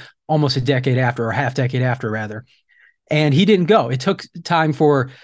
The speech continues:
basically him not living up to his own expectations. You know, he set the bar so high that you know, it's really hard to compete with that. That could eventually happen, obviously, with Kirby Smart in Georgia 'cause of how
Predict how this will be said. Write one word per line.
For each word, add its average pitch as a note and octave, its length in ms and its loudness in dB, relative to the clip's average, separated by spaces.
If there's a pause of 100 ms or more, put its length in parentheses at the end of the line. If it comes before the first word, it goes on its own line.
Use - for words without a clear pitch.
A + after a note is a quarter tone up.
(140)
basically D#3+ 260 2
him E3 140 2
not E3 160 0
living D#3 240 2
up D3+ 140 0
to D3+ 140 0
his C3+ 160 2
own F3 360 2
expectations. G#3 580 0
You C#3+ 60 2
know, C3 40 2
he C#3 140 0
set E3 200 0
the D3 60 0
bar C#3+ 240 2
so D3+ 460 2
high C3+ 500 2 (340)
that C#3 340 -2 (280)
you F3 120 0
know, B2+ 80 0
it's C3 120 -4
really F3+ 300 2
hard D#3+ 240 2
to C#3+ 60 -2
compete C#3+ 240 0
with D3 120 0
that. D3 200 0
That C#3+ 180 -2
could F3+ 220 2
eventually D#3 440 0
happen, D#3 320 0
obviously, D3+ 360 0
with C#3 320 0
Kirby C#3+ 260 0
Smart C#3+ 300 -2
in C3+ 80 -2
Georgia C#3+ 280 0
'cause B2 120 -4
of A#2+ 100 -4
how D#3 460 0